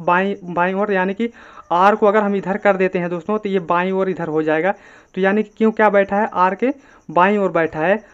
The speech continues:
अब देखेंगे दोस्तों, पी है टी के निकटतम बाईं ओर। अब देखेंगे दोस्तों, टी कहाँ है, यहाँ पर है, और यहाँ पर हमसे क्या कहा गया है,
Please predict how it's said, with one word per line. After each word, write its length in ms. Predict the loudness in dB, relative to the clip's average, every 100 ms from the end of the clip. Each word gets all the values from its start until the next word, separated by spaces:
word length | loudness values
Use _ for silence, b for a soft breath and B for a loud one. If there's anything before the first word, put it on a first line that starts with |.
| B 2
अब 180 | 4
देखेंगे 340 | 6 6 6 2
दोस्तों, 240 | 0 -2 -6 -4
पी 260 | -2 0 0
है 280 | 4 4 4 -2 _
टी 140 | 0 2
के 140 | 4
निकटतम 520 | 2 2 -2 -2 -2 0
बाईं 300 | 0 0 -2
ओर। 200 | -4 -8 b b b b
अब 120 | 2
देखेंगे 280 | 4 4 4
दोस्तों, 260 | 2 2 0
टी 200 | -2 -2
कहाँ 260 | 0 0 2
है, 120 | 0
यहाँ 240 | 0 -2 2
पर 160 | 2
है, 160 | 2 0
और 200 | 2 0
यहाँ 180 | 0 0
पर 100 | 0
हमसे 240 | 0 -2
क्या 180 | -2 0
कहा 200 | 0 -2
गया 200 | 0
है, 100 | 0